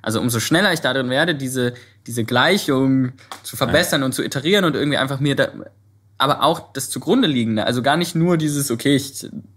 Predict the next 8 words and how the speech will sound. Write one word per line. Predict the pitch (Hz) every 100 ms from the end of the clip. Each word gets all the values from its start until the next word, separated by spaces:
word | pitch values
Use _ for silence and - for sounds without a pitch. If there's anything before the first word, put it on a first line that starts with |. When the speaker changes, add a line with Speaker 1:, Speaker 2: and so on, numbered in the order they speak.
| _ -
Speaker 1:
da | 113 - - _
passiert | - - 139
jetzt | -
irgendein | 123 113
Vorgang, | 110 - 170 117 120
sondern | 123 123
auch | 127 127
dieses, | 123 123